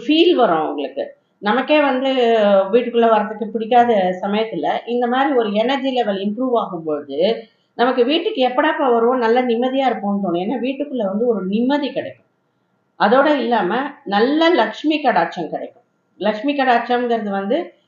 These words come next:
எ-, எல்லாருமே வந்து ந-, இந்து மதத்துக்கு மட்டும்தான் நினைக்காதீங்க. லக்ஷ்மிங்கிறது வந்து பணம். பணவரவு வந்து அதிகரிக்கும். பணவரவு அதிகரிக்க, பணத்துக்கு வந்து பஞ்சமே இருக்காது. உங்களுக்கு எந்த கிரகம் எப்படி போனாலுமே, அந்த பணவரவு மட்டும் தடையில்லாம இருக்கும்.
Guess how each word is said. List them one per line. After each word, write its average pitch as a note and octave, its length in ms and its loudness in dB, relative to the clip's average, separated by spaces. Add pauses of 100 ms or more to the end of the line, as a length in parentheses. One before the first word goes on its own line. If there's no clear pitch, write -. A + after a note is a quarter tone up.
(240)
எ-, G#3 280 4
எல்லாருமே B3 480 4
வந்து A3+ 260 -2
ந-, G3+ 460 2
இந்து C4 320 0
மதத்துக்கு A3 340 -2
மட்டும்தான் G#3+ 460 -2
நினைக்காதீங்க. G3 680 -2
லக்ஷ்மிங்கிறது A3+ 680 -2
வந்து G3+ 320 -4
பணம். E3+ 340 -4 (460)
பணவரவு B3 680 2
வந்து G3+ 240 2
அதிகரிக்கும். G3+ 640 0 (220)
பணவரவு C4 540 2
அதிகரிக்க, G#3 840 0
பணத்துக்கு C#4+ 500 -2
வந்து A3 380 -4
பஞ்சமே B3+ 600 0
இருக்காது. F3+ 460 -4 (320)
உங்களுக்கு B3+ 400 0
எந்த C4 340 2
கிரகம் C#4 380 2
எப்படி A#3+ 240 -2
போனாலுமே, A#3 800 -2 (440)
அந்த G3+ 220 -2
பணவரவு C4+ 680 2
மட்டும் A#3+ 300 -2
தடையில்லாம B3+ 840 2
இருக்கும். G#3+ 380 -2